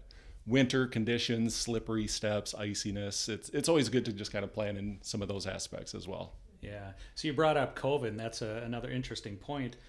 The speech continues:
Speaker 2: Plans changed very fast during covid, and people's living arrangements changed so fast.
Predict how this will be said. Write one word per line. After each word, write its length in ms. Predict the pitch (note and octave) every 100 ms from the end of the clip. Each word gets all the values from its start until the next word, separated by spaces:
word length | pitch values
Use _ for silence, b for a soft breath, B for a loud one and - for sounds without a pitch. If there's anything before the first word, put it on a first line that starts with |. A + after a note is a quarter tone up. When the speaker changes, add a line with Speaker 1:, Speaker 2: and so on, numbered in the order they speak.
| B B B - - - - - - -
Speaker 2:
Plans 500 | - B2 B2+ C#3+ C3
changed 460 | - - C3+ C#3+ B2
very 320 | F#2 C3 D#3+
fast 580 | B2 G#2+ G2 F#2+ - -
during 220 | A#2 G2+
covid, 540 | F#2+ G#2 G2 G2+ G2
and 140 | G#2 F#2+
people's 300 | B2 A#2 G2+
living 300 | A#2 B2+ A2+
arrangements 420 | A2 G#2+ G2+ G#2
changed 320 | - A#2 G2+ -
so 220 | - B2
fast. 440 | B2 G#2+ G2+ -